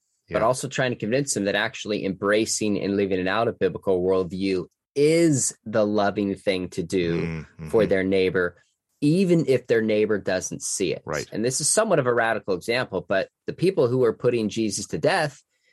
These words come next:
Speaker 1: at least many of them thought they were doing what was right.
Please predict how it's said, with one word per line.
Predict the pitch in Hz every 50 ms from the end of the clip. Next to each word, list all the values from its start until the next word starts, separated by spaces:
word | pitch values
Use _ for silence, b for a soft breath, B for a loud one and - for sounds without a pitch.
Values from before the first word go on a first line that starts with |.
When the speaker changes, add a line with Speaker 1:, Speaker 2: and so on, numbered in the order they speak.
| _ _ _ _
Speaker 1:
at | - 101 110
least | 151 175 151 - _
many | 143 143 165 208 233 208
of | 160 131
them | 127 143 147 151 147 139 139 _ _ _ _ _ _
thought | - - - - 160 143 143 147 139 - _ _ 131
they | 131 127 127
were | 127 131 127
doing | 127 - 135 139 131 123 123 117 113
what | 113 110 - -
was | 110 117 117 117 147
right. | 185 220 277 196 80 -